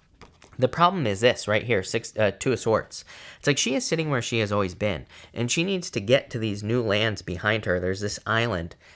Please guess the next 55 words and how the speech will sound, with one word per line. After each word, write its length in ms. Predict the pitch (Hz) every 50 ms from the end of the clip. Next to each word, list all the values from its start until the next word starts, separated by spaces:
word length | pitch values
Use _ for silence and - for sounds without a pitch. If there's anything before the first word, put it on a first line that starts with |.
| _ -
that 140 | 110 110 107
is 120 | 104 101
behind 480 | 98 - 95 92 92 104 117 127 135 -
her 120 | 107 92
here, 420 | 95 98 90 87 92 107 131 - _ _ -
and 200 | 104 107 107 107
she 100 | - 151
needs 300 | 156 170 170 160 - -
to 180 | - 98 101
take 240 | - - - 139 123
her 100 | - 104
blindfold 440 | 90 98 104 110 107 104 104 95 98
off, 240 | 95 98 101 - -
and 180 | 95 92 92 87 - - - - -
she 140 | - -
needs 160 | 139 143 135 -
to 60 | 101
see 240 | - - 131 127 110
that 160 | 104 92 -
she 100 | - 101
could 140 | 107 - -
easily 360 | - 127 131 131 123 117 107 98
get 340 | 95 107 101 - - - -
to 100 | - 107
the, 220 | 98 98 95 87 - -
to 120 | - 113
those 260 | 95 98 92 90 -
new 180 | - 101 107 104
lands. 520 | 92 90 92 104 95 - - - - - - - - - - -
The 60 | - 120
problem 320 | - 190 190 208 190 139
is 200 | 123 120 117 -
Ten 180 | - - 127 120
of 80 | 107
Wands. 320 | 101 104 104 76 - - -
I 60 | 101
feel 160 | - 143 139
like 100 | 139 -
you 80 | 113 104
could 220 | - - 123 110
be 240 | 110 107 101 98 - - - - -
maybe 220 | - 117 117 110
a 80 | 107 104
little 100 | 110 107
bit 200 | 101 110 - -
too 120 | - 110
close 300 | 98 - - 113 110 -
to 100 | - -
your 80 | 95 90
problems, 600 | - - 98 95 104 120 127 135 143 147 - -
or 140 | - 107 107
you 80 | 95 95
could 160 | - 127 120
be 100 | 113 101
experiencing 920 | 92 - - - - 113 110 107 107 104 104 - - 98 95 95 98 104